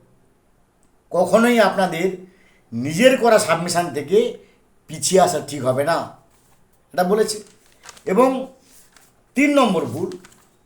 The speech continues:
দেখলাম যে কপিল সিব্বল মহোদয় অত্যন্ত, মানে, চতুরভাবে তিনি কী করলেন,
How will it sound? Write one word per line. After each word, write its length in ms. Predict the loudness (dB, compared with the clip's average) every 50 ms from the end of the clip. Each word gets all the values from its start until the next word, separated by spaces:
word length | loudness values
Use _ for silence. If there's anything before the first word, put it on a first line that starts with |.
| _ _ _ _ _ _ _ 2 4
দেখলাম 500 | 4 4 6 6 4 4 4 0 -6 -12 -18 _ _ _ _ -20 -20 -20 -18 -6
যে 400 | 0 2 4 4 4 2 -2 -6 -12 -18 _ _ -2
কপিল 280 | -2 -2 0 0 0
সিব্বল 420 | 0 0 0 -2 0 2 2 2 2
মহোদয় 460 | 2 0 -2 -2 -2 -2 -4 -6 -8 -12 -20 _ _ _ _ _ _ _ _ _
অত্যন্ত, 640 | -2 -2 -2 -2 -8 -12 -6 -4 -2 -2 -2 -2 -2 -2 -2 -2 -2 -4 -6 -8 -10 -16 _ _ _ _ _ _ _ _ _ _ _ _ _ _ _ _ _ _ -12
মানে, 300 | -10 -8 -6 -6 -6 -8 -10 -14 -20 _ _ _ _ -4
চতুরভাবে 880 | -2 -2 -2 0 -2 -2 -2 -2 -2 -2 -4 -6 -6 -8 -10 -12 -14 -18 _ _ _ _ _ _ _ _ _ _ _
তিনি 200 | -4 -2 0 0
কী 100 | 0 0
করলেন, 440 | 0 2 2 2 2 0 0 -2 -6